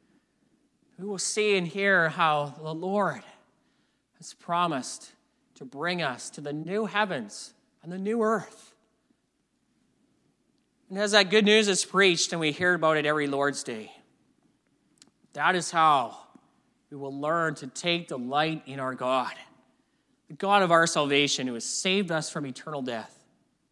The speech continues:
And that delight in the Lord might take time to grow, but that's okay.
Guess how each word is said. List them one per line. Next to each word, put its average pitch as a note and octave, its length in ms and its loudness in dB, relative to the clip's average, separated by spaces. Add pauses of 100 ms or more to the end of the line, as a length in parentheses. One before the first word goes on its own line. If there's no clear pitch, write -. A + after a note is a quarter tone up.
(1300)
And D4+ 80 -6
that D4 120 -2
delight A3 320 4
in A3+ 80 2
the G3+ 80 2
Lord G3+ 300 2
might E3 280 2
take E3 240 -4
time D3 240 2
to C#3+ 60 -2
grow, A#2+ 260 -4
but G3 160 -6
that's B3+ 240 -6
okay. B3 600 -6